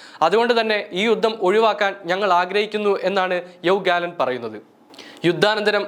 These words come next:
ഗാസയെക്കുറിച്ചുള്ള പ്രതിരോധ മന്ത്രി യവ് ഗാലന്റിന്റെ വീക്ഷണത്തെക്കുറിച്ചുള്ള കൂടുതൽ ചർച്ചകൾക്കായി പ്രധാനമന്ത്രി ബെഞ്ചമിൻ നെതന്യാഹു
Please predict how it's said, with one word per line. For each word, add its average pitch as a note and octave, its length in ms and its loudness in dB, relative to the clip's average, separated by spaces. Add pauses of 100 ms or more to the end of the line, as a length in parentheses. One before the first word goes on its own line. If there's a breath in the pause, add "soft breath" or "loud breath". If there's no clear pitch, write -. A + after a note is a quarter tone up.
ഗാസയെക്കുറിച്ചുള്ള G#3 920 2
പ്രതിരോധ F#3+ 360 2
മന്ത്രി G3 500 0
യവ് G#3 140 2
ഗാലന്റിന്റെ G3+ 520 -2
വീക്ഷണത്തെക്കുറിച്ചുള്ള G3 960 0
കൂടുതൽ G#3 520 0
ചർച്ചകൾക്കായി F#3+ 840 -2 (300 loud breath)
പ്രധാനമന്ത്രി G3+ 680 0
ബെഞ്ചമിൻ G3 440 0
നെതന്യാഹു F#3+ 600 -2